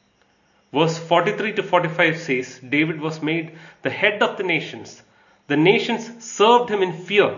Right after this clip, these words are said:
The foreigners were afraid of him because they knew that God was with him." This, dearly beloved, is the difference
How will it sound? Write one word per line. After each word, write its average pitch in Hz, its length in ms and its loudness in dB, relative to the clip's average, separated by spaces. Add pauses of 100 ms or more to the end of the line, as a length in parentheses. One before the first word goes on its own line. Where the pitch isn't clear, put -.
(400)
The 160 80 -6
foreigners 214 560 2
were 202 180 2 (140)
afraid 233 340 2
of - 180 2
him 190 140 0
because 175 320 -2
they 156 160 2
knew 170 400 0 (200)
that 123 220 -8
God 175 320 4
was 156 200 -4
with 135 200 -8
him." 117 180 -12
This, - 280 -6 (240)
dearly 156 240 -2
beloved, 147 420 -4
is 156 160 -8 (240)
the 196 160 4
difference 151 580 -6